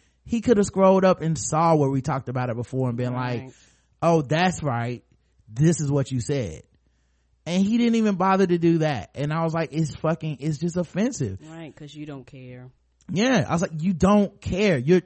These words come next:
Speaker 1: you're like, the only thing you care about is telling me who to vote for
Speaker 2: Mm-hmm.
Speaker 1: and me falling in line with what you think I should do.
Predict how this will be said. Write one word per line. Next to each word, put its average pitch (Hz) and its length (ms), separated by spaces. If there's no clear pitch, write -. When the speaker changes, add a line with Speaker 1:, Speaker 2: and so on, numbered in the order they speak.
Speaker 1:
you're 147 140
like, 170 180
the 160 160
only 254 200
thing 240 200
you 214 120
care 190 300
about 214 340
is 156 120
telling 175 340
me 170 120
who 165 160
to 147 80
vote 147 260
for 160 380
Speaker 2:
Mm-hmm. 403 520
Speaker 1:
and 147 200
me 175 160
falling 156 400
in 139 100
line 143 300
with 131 140
what 135 200
you 147 100
think 135 200
I 120 80
should 107 220
do. 101 220